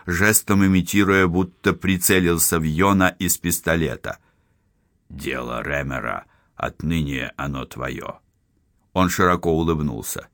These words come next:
«Загляни ко мне завтра. Обсудим детали».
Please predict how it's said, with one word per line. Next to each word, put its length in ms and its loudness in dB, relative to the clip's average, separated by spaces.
«Загляни 680 0
ко 180 -4
мне 240 -6
завтра. 600 -10
Обсудим 760 0
детали». 680 -6